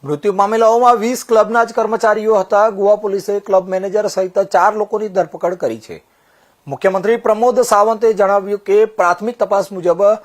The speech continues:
ફટાકડા ફોડવાથી આગ લાગી હતી. કેટલાક લોકો બહારથી આવી ગયા હતા, પરંતુ કેટલાક આવી શક્યા ન હતા, જેના કારણે તેમનો જીવ ગયો હતો. સંપૂર્ણ ઘટનાની તપાસ ચાલી રહી છે અને એક અઠવાડિયામાં રિપોર્ટ મળી જશે. મૃતકના પરિવારજનોને પાંચ લાખ રૂપિયા વળતર આપવામાં આવશે.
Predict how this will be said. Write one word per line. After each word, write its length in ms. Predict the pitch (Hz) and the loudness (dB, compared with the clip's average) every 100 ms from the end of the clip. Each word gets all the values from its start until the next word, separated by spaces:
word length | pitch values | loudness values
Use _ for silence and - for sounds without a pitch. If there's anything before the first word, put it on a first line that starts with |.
| - _ _ _ | -16 _ _ _
ફટાકડા 360 | 180 247 277 285 | 2 4 4 4
ફોડવાથી 460 | 226 254 247 247 | 4 4 2 4
આગ 220 | 233 202 | 4 4
લાગી 320 | 202 185 165 123 | 4 0 0 -6
હતી. 160 | - _ _ _ _ _ _ _ _ _ _ _ | -8 _ _ _ _ _ _ _ _ _ _ _
કેટલાક 260 | 143 180 | 2 4
લોકો 260 | 196 196 220 | 4 2 4
બહારથી 380 | 202 208 214 240 | 8 6 6 4
આવી 200 | 214 233 | 4 4
ગયા 240 | 233 233 | 4 4
હતા, 280 | 214 214 220 | 4 2 0
પરંતુ 340 | 220 214 214 | 0 -2 -2
કેટલાક 420 | 220 202 202 220 214 | -6 -6 2 2 2
આવી 200 | 190 214 | 0 -2
શક્યા 360 | 202 - 214 | -8 -2 -2
ન 100 | 190 | 0
હતા, 340 | 202 170 - 110 | 0 0 -2 -8
જેના 300 | 131 139 160 | -4 -2 0
કારણે 360 | 175 175 185 | 0 0 -2
તેમનો 340 | 202 165 185 180 | -6 -6 -6 -6
જીવ 280 | 156 170 | -4 -4
ગયો 240 | 156 127 113 | 0 0 0
હતો. 240 | - 73 _ _ _ _ _ _ _ _ | -4 -18 _ _ _ _ _ _ _ _
સંપૂર્ણ 440 | 175 180 208 214 | -2 0 -2 0
ઘટનાની 400 | 196 196 220 226 | 0 0 0 0
તપાસ 380 | 226 214 233 233 | 0 4 4 4
ચાલી 260 | 233 233 | 4 4
રહી 180 | 226 220 | 6 4
છે 180 | 196 226 | 4 2
અને 260 | 226 220 208 | 2 0 2
એક 180 | 233 | 2
અઠવાડિયામાં 600 | 226 196 214 214 202 214 | 2 0 0 0 0 0
રિપોર્ટ 360 | 208 190 202 202 | 0 0 0 0
મળી 220 | 185 175 | -2 -2
જશે. 360 | 151 131 - 87 | -2 -8 -8 -16
મૃતકના 560 | 113 143 147 190 202 | -14 -12 -6 -4 -2
પરિવારજનોને 800 | 196 190 196 202 185 185 180 180 | -2 -2 2 0 0 -4 -6 -8
પાંચ 400 | 185 - 165 202 | -8 -2 0 0
લાખ 220 | 202 202 180 | 0 -2 -4
રૂપિયા 260 | 180 170 | -6 -6
વળતર 360 | 175 160 156 170 | -4 -6 -2 -2
આપવામાં 420 | 147 - 160 175 | 0 -4 -4 -2
આવશે. 340 | 107 104 - | -4 -6 -18